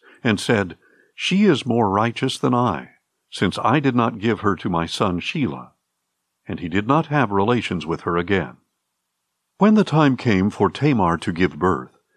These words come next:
there were twins in her womb. And as she was giving birth, one of them put out his hand. So the midwife took a scarlet thread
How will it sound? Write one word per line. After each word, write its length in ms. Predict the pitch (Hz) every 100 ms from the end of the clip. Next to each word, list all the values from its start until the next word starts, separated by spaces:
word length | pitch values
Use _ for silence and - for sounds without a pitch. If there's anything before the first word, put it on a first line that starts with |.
| _ -
there 120 | 110
were 160 | 117 143
twins 560 | - 202 170 85 71 -
in 160 | 101
her 160 | 90 101
womb. 480 | 85 95 67 62 - _ _ _ _ _ _ _
And 120 | - 131
as 120 | 123
she 160 | -
was 200 | 127 120
giving 320 | - 220 208 135
birth, 340 | 110 87 - - - _
one 200 | 135 196
of 100 | 202
them 180 | 151 139
put 200 | - 107
out 200 | 120 127
his 220 | 139 127
hand. 480 | - 156 87 67 67 _ _ _ _
So 220 | - - 90
the 100 | 80
midwife 520 | 120 113 92 90 -
took 220 | - 113
a 80 | 101
scarlet 540 | - - 165 185 180
thread 480 | - 139 104 73